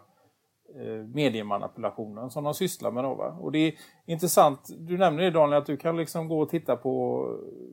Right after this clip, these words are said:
på filmerna där och se liksom att skuggorna är fel. För att det, det är en svag punkt för mig att jag har rätt svårt att se på filmen att det är fake så länge inte någon pekar ut det för mig. Då,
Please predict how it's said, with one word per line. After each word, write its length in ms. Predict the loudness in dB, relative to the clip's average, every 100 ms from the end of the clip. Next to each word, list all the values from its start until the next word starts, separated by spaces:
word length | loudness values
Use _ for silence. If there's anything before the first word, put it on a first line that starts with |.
| -20 -20 -20 -20 -20 -10 -2
på 100 | 0
filmerna 560 | 2 2 0 0 4
där 220 | 8 6
och 100 | 6
se 300 | 0 0 2
liksom 320 | 2 0 -2 -4
att 100 | -2
skuggorna 460 | -2 -2 -4 -4
är 40 | -4
fel. 360 | -4 -4 -4
För 120 | -2 0
att 100 | 0
det, 240 | 2 2
det 200 | 2 4
är 60 | 4
en 80 |
svag 500 | 2 2 6 6 4
punkt 260 | -2 -4 -6
för 80 | -10
mig 240 | -4 0
att 160 | 0 0
jag 80 | 2
har 80 | 4
rätt 200 | 2 -2
svårt 340 | -10 -10 -12
att 80 | -12
se 440 | -10 -8 -2 -2 -2
på 340 | -2 0 -2 -8 _ _ _ _ _ _ -2
filmen 420 | 0 0 -4 -4
att 160 | -4 -4
det 160 | -6
är 60 | -6
fake 520 | 0 2 4 2 -4 -12
så 160 | -2
länge 220 | 0 0 -2
inte 180 | -4
någon 220 | -4 -4 -4
pekar 340 | -8 -4 -2
ut 220 | -2 -4 -8
det 60 |
för 200 | 0 2
mig. 220 | 0 -6
Då, 200 | -4 -2